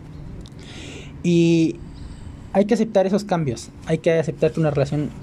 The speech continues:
con los compromisos que aceptan nos va a hacer cambiar muchas veces de, de idea o de, o de lo que queremos. <laughs> Una publicación que vi hace tiempo en Facebook que decía que un enculado se descarga hasta el Free Fire, ¿no?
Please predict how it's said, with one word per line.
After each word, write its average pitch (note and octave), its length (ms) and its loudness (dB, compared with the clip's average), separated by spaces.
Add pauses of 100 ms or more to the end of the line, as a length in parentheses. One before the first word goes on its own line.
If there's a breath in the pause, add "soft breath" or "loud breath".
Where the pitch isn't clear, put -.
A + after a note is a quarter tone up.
(960)
con D3+ 260 2 (220)
los D3+ 220 0
compromisos D#3+ 520 0
que C#3+ 400 2 (380)
aceptan E3 480 0
nos C3+ 180 2
va C#3 120 4
a C#3 40 4
hacer C#3 220 -2
cambiar C#3 360 2
muchas C#3+ 380 0
veces C3+ 280 0
de, A#2+ 200 -2 (580 loud breath)
de C#3+ 100 2
idea D#3+ 400 4
o C3 140 0
de, B2 320 2 (500)
o D3 80 -2
de D3+ 60 2
lo D3 80 4
que D3+ 100 -2
queremos. D#3+ 460 2 (380)
<laughs> - 440 -4
Una E3 220 4
publicación D3+ 480 2
que D#3 80 4
vi C#3+ 100 4
hace D3 140 2
tiempo D3+ 260 0
en C#3+ 120 2
Facebook D#3+ 400 2 (840 loud breath)
que C3+ 80 -2
decía C#3 260 0
que C#3 120 0
un D#3 100 4
enculado C#3+ 360 2
se A#2+ 400 -2
descarga C#3+ 380 0
hasta C3+ 220 -4
el B2+ 160 -2
Free C#3+ 160 0
Fire, C3+ 320 0
¿no? C3+ 140 0